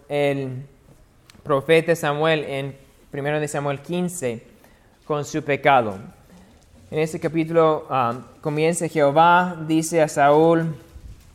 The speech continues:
yo castigaré a lo que hizo Amalek a Israel a ponerse en el camino cuando subía de Egipto.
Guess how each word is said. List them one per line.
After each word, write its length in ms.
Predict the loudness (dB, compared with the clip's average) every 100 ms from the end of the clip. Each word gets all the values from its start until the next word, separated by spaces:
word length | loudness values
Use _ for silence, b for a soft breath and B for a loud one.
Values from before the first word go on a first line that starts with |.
| -20 _ -20 -8
yo 200 | 4 4
castigaré 680 | 6 4 4 0 4 4 4 2 -8
a 440 | -4 0 -2 -4 -6
lo 160 | -6
que 100 | -4
hizo 280 | -2 -2 0
Amalek 380 | -2 0 -2 -2
a 40 |
Israel 560 | -6 -2 4 4 4 -2
a 240 | -6 -6 -6
ponerse 540 | -8 -6 -6 -6 -6
en 60 | -4
el 140 | -6
camino 360 | -6 -4 -4 -4
cuando 220 | -6 -6
subía 320 | -6 0 2
de 160 | 2 0
Egipto. 400 | -4 -10 -12